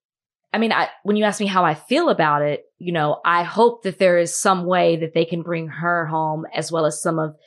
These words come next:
the other detainees who are there as well. But I also liked our dialogue about the fact that she did commit a crime.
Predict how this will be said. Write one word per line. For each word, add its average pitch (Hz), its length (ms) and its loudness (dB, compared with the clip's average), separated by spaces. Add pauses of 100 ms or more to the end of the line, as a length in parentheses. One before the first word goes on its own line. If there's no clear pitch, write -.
(180)
the 180 140 -2
other 190 600 0
detainees 151 720 -4
who 165 120 -6
are 156 100 -2
there 147 240 -4
as 135 160 -10
well. 175 380 0 (560)
But 185 300 2 (520)
I 190 180 2
also 240 360 2
liked 180 300 2
our 175 120 2
dialogue 165 680 0
about 156 280 -2
the 151 60 -14
fact 156 360 -2
that 151 200 -6
she 208 280 -4
did 220 280 0
commit 170 280 -4
a 160 40 -6
crime. 160 540 -4